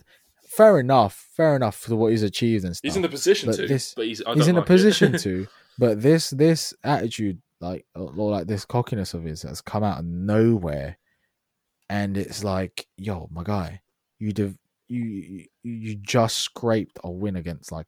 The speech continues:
Speaker 1: Demetrius Johnson. Scraped, not dominated.
Speaker 2: Yeah.
Speaker 1: Scraped. Actually, did he scrape?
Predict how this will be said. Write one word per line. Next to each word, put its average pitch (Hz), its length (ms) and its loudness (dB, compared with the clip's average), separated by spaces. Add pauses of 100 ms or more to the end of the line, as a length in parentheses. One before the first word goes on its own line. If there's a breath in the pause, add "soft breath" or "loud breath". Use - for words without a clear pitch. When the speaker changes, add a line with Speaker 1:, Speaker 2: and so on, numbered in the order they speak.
Speaker 1:
Demetrius 87 460 -8
Johnson. - 420 -12 (120)
Scraped, - 540 -6 (220)
not 185 160 2
dominated. 139 380 0
Speaker 2:
Yeah. - 60 -8
Speaker 1:
Scraped. - 500 -6 (800)
Actually, 185 300 0
did 226 160 0
he 269 80 4
scrape? 285 560 -2